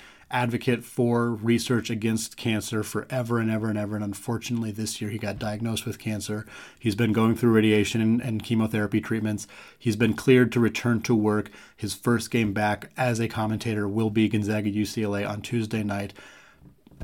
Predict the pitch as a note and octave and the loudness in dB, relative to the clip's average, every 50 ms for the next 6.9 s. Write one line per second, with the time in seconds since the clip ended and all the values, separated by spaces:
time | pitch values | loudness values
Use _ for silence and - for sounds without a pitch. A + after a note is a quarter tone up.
0 | - - C3+ A#2+ A#2+ A#2 A#2+ B2 B2 A#2+ A2 A#2 A2+ A#2+ A#2 - - - - - | 0 2 2 2 4 4 4 4 4 4 4 2 0 0 -2 -6 -10 -14 -12 -6
1 | - - B2 B2 B2 A#2 G#2+ A#2 A2+ A2 - - A2+ G#2+ G#2+ G#2 G#2+ A2 G#2+ - | 0 2 4 4 4 4 2 0 0 0 0 0 0 0 0 0 0 -2 -4 -2
2 | A2+ G#2+ G#2 G#2 G2+ G#2+ G#2+ A2 A2 G#2+ - - A2+ G2 A2+ A#2 A#2 A#2+ G#2+ - | -2 -2 0 0 0 0 0 0 0 -2 -2 -2 -4 -2 -2 -2 0 0 -2 -2
3 | - G#2+ G#2 A2 G#2+ A2+ A2 A2 A2 A#2 G2+ G#2+ G#2+ G#2+ G#2 G#2+ G#2 G#2 G#2+ G#2 | -2 0 0 0 2 2 2 2 0 0 0 0 0 0 0 0 0 -2 -2 -2
4 | G#2+ G#2+ - A2+ A2 A2+ A2+ A#2+ A2+ - - - A2 A2 G#2+ G#2+ G#2+ G#2+ A#2 A#2 | -4 -4 -2 -2 0 0 0 0 0 -2 -2 -2 -2 -2 0 -2 -2 -2 -4 -6
5 | A2+ - - B2 B2 A#2+ - B2+ A#2+ A2+ G#2+ - - - A#2+ A2+ - - C#3 C3+ | -8 -6 -4 -2 -2 0 0 0 -2 -2 -2 -4 -6 -6 -8 -8 -4 -2 0 0
6 | C3 B2+ - - C#3 - - - D3 C#3 C3+ - - C3+ B2 B2+ B2 - | 0 0 -2 -4 -4 -6 0 2 4 4 4 2 -2 -2 -2 -4 -4 -6